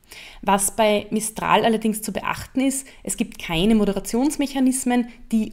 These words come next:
unangemessene Inhalte herausfiltern. Eine Alternative zu Mistral, die vor allem mit englischsprachigen Prompts gut funktioniert, ist das Sprachmodell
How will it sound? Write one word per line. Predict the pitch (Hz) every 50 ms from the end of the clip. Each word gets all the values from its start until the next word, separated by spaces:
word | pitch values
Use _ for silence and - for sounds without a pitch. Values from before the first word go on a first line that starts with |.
| - -
unangemessene | 226 226 226 226 208 208 202 190 175 170 170 - - 180 170 -
Inhalte | - 180 170 160 165 160 165 - 160
herausfiltern. | 165 160 - - - - - - 147 - - - - - - - - - - - - - - _ _ - - _ _ - - - - - - - - - - -
Eine | - 233 220 -
Alternative | - 185 214 208 196 196 196 - 233 254 320 - 370 370
zu | - 294
Mistral, | 285 285 277 - - 240 208 190 196 214 226 220
die | 226 220
vor | - - -
allem | 170 175 190 202
mit | 202 196 196 - -
englischsprachigen | - 160 180 233 302 294 - - - 240 233 247 240
Prompts | 240 - 196 190 214 208 - -
gut | - - 226 - -
funktioniert, | - 226 220 220 - 226 220 214 214 214 208 208 - - - - -
ist | 220 196 - -
das | 208
Sprachmodell | - - - - - 165 185 202 190 185 175 170 165 -